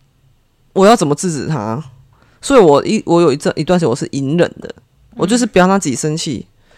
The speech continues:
Speaker 1: 就是在那当下，就很多人不就都会讲嘛，又有人在教啊，就是你在当下你不要把气发出来，你要冷，让自己冷静，
Speaker 2: 嗯。
Speaker 1: 冷静过后，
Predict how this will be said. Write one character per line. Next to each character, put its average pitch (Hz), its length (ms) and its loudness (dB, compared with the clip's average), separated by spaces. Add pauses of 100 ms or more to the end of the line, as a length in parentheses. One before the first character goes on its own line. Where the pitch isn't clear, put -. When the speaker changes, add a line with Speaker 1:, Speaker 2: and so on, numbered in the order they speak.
Speaker 1:
就 233 120 -4
是 233 100 0
在 226 140 4
那 214 160 2
当 190 180 0
下， 196 180 0
就 196 120 0
很 156 60 2
多 175 80 0
人 165 40 -2
不 151 80 -6
就 165 340 0
都 170 80 -2
会 165 120 0
讲 - 180 -8
嘛， 52 160 -8
又 147 140 0
有 147 100 2
人 120 140 -6
在 139 100 0
教 90 300 -4
啊， 67 160 -4
就 175 100 -6
是 175 100 0
你 135 60 -2
在 147 100 0
当 - 200 -4
下 151 100 -6
你 104 100 -8
不 110 120 -6
要 - 80 -2
把 - 160 -8
气 123 280 -8 (540)
发 123 240 -2
出 127 220 -6
来， 80 200 -4
你 156 100 -6
要 156 120 0
冷， 139 260 -4
让 160 160 -2
自 156 80 -6
己 131 80 -4
冷 123 160 -6
静， 127 300 -8 (540)
Speaker 2:
嗯。 104 80 -10
Speaker 1:
冷 139 120 0
静 170 200 -2
过 160 200 6
后， 143 400 2